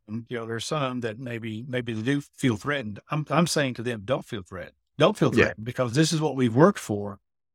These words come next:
Speaker 1: You know, this will, this, I don't, I, I've worked for this since nineteen seventy-eight. And as an integrator, if I'm really focused on my customer and providing them the best experience and the best outcome with the product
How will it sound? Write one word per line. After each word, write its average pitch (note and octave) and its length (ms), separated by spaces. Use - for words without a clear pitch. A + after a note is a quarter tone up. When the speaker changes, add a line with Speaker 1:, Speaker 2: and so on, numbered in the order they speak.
Speaker 1:
You B2 100
know, A#2 60
this D3+ 220
will, D3+ 200
this, D3+ 220
I D#3+ 100
don't, D3+ 260
I, C3 140
I've E3 160
worked F3 160
for C3+ 200
this A#2+ 100
since - 140
nineteen B2+ 200
seventy-eight. A2 760
And B2+ 360
as C#3+ 200
an D3 100
integrator, C#3 440
if A2+ 100
I'm D#3+ 160
really D#3+ 200
focused C#3 420
on A#2 100
my B2+ 160
customer A2+ 540
and G2+ 100
providing A#2+ 460
them A2+ 400
the G#2 100
best B2 400
experience B2+ 880
and B2+ 200
the A2 80
best B2+ 380
outcome G#2+ 680
with A2 140
the G#2+ 60
product A2 580